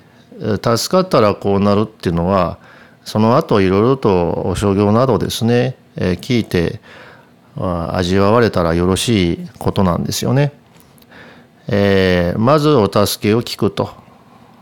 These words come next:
で、喜んだり泣いたり、うひょうでもいいんですが、喜ぶのはその後でもいいわけなんですね。えー、ですから、あの、<clears throat> 南無阿弥陀仏というのは、私を助けるという、そういうお働きなわけですから、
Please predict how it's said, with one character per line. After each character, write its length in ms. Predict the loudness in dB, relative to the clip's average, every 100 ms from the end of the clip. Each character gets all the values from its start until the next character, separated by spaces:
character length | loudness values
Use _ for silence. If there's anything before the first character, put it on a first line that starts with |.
| _ _ -18 -16
で、 480 | -8 0 2 2 -2 -12 _ -20 -20 _
喜 80 | 0 0 2 2
ん 120 | 2
だ 120 | 4 4
り 100 | 4
泣 200 | 2 0
い 40 |
た 200 | 0 0
り、 100 | 2
う 160 | 0 -2
ひ 220 | -2 0
ょ 100 | 2
う 60 |
で 100 | 2
も 140 | 0 0
い 60 |
い 20 | 0
ん 80 |
で 100 | 0
す 140 | -2 -2
が、 340 | 0 0 -2 -8 -12
喜 60 | -4
ぶ 420 | -4 0 0 2
の 80 | 2
は 80 | 0
そ 160 | 0
の 160 | -2 0
後 200 | 0 -2
で 120 | -2
も 120 | -2
い 120 | -2 0
い 60 |
わ 120 | -2
け 120 | -2 -6
な 100 | -6
ん 80 |
で 100 | -8
す 100 | -6
ね。 240 | -2 -2 -4 _ _ _ -20 _ _ _ _ _ _ _ -20 -16 -14 -14 -16 -20 -20 -4
え 200 | 2 4
ー、 20 |
で 120 | 4
す 100 | 2
か 100 | 2
ら、 240 | 2 4 2
あ 40 |
の、 360 | 0 -2 -2 -4 -4 -4
<clears throat> 200 | -4 _
南 260 | 0 2
無 140 | 4 4
阿 80 | 4
弥 120 | 4
陀 180 | 4 4
仏 180 | 0
と 140 | -2 0
い 20 |
う 60 | 2
の 100 | 4
は、 560 | 4 2 -2 -12 -16 -20 -4
私 460 | -2 0 0 2
を 120 | 0 2
助 260 | 0 -2
け 120 | -2 0
る 140 | -2
と 180 | -2 -4
い 120 | -4
う、 160 | -6 -10
そ 180 | -6 0
う 40 |
い 20 |
う 60 | 2
お 80 | 2
働 400 | 2 2 0 0
き 100 | 0
な 120 | 2
わ 120 | 2
け 120 | 0
で 120 | -6 -6
す 120 | -4
か 120 | 0
ら、 240 | 0 0